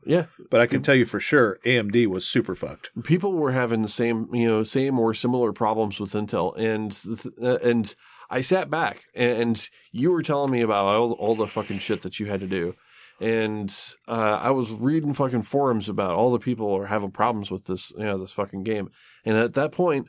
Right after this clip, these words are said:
Speaker 1: I had had, like, what, fifty, fifty, sixty hours into the fucking game and
Speaker 2: But you
Speaker 1: not
Speaker 2: weren't
Speaker 1: crashed once.
Speaker 2: But you weren't running the s-, screen space reflections or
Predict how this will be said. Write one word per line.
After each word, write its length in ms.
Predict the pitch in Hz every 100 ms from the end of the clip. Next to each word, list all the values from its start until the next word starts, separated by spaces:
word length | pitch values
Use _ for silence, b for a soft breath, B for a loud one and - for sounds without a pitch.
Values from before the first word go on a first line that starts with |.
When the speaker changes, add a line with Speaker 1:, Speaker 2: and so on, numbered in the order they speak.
| -
Speaker 1:
I 100 | 117
had 200 | 117 113
had, 280 | 107 104 98
like, 180 | 98 73
what, 260 | 98 71
fifty, 500 | - - 110 120 120
fifty, 340 | 98 139 135 131
sixty 380 | 143 135 139
hours 260 | 123 123 127
into 200 | 127 120
the 80 | 113
fucking 340 | - 120 110
game 280 | 107 120 147 b b b
and 140 | 110
Speaker 2:
But 80 | 110
you 60 | 123
Speaker 1:
not 60 |
Speaker 2:
weren't 100 | 139
Speaker 1:
crashed 320 | 127 123 117 -
once. 400 | 101 87 - 123
Speaker 2:
But 200 | 123 -
you 100 | 127
weren't 240 | 117 107
running 380 | - 113 110 107
the 360 | 104 101 101 95 _ _
s-, 140 | - -
screen 340 | - - 135 131
space 380 | - 127 117
reflections 580 | 120 - 117 110 - 107
or 460 | 113 117 113 107